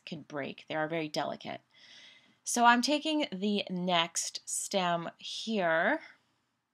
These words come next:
and this is a little bit longer of a stem. So as you see, you are creating a tiered effect. You are putting this flower in, be very gentle, ensure that every head of the flower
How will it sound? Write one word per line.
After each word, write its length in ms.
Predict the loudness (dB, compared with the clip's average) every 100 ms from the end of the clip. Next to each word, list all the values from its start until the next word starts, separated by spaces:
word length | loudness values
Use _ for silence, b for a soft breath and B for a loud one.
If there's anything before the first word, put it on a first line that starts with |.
| _ b b b b b b _
and 240 | 4 4 4
this 200 | 2 2
is 100 | 2
a 80 | 2
little 260 | 4 4
bit 220 | 4 0 0
longer 720 | -4 0 2 2 0 0 0 -2
of 120 | -6
a 60 |
stem. 380 | -6 -4 -4 -4
So 140 | 0 0
as 160 | 0
you 60 | -2
see, 160 | -2
you 160 | 0 6
are 100 | 6
creating 480 | 6 0 0 0 0
a 80 | 0 0
tiered 540 | 0 2 2 0 -2 -6
effect. 640 | -10 0 4 4 0 -10 -8
You 280 | -4 0 4
are 240 | 2 2 _
putting 520 | -6 0 2 4 2 B B B B B B _
this 260 | 2 4 2
flower 460 | 4 6 6 4 0
in, 300 | 2 2 2
be 140 | 0
very 300 | -4 -2 -2
gentle, 440 | 0 4 4 4 2
ensure 300 | 2 -2 -2
that 160 | -2 -2
every 280 | -6 -6
head 560 | -8 -2 0 2 0 -4 -2
of 280 | -2 -2
the 80 | -6
flower 560 | -4 2 4 4 -2